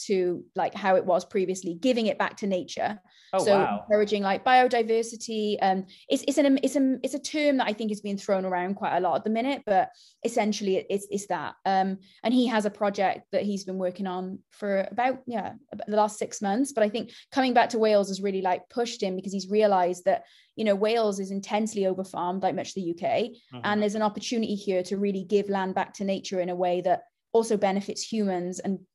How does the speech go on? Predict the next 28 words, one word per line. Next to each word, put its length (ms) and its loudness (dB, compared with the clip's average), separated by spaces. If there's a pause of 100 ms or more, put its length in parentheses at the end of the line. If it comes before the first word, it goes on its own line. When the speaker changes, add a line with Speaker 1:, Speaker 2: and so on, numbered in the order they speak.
Speaker 1:
you 80 0
know, 100 2
maybe 340 2
is 100 2
in 100 -2
service 380 -4
of 100 -12
creativity 800 -2
and 340 -6 (340)
ecotourism. 720 2
There's, 140 0
like, 180 2
a 80 -2
few 560 2 (340)
things 360 2
Speaker 2:
Yeah. 80 -12 (440)
Speaker 1:
that 120 -2
could 180 0
make 220 -2
sense 320 -2
there. 180 2
So 240 -2
we're 220 2
cooking 340 0
an 80 0
idea 400 0
around 260 -4
that. 200 -8